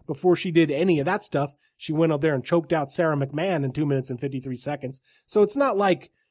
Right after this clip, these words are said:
this is a person that, that, that just lucked into this spot and, and would not feel worthy. Like, I, I feel like for, like, if you're gonna, if you're gonna try to place any kind of blame or fault for anything,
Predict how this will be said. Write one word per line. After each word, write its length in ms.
this 220
is 140
a 80
person 460
that, 220
that, 340
that 180
just 240
lucked 320
into 160
this 200
spot 380
and, 320
and 220
would 140
not 200
feel 240
worthy. 480
Like, 300
I, 500
I 20
feel 280
like 360
for, 460
like, 300
if 100
you're 120
gonna, 460
if 120
you're 100
gonna 160
try 180
to 100
place 400
any 160
kind 260
of 200
blame 380
or 100
fault 480
for 240
anything, 600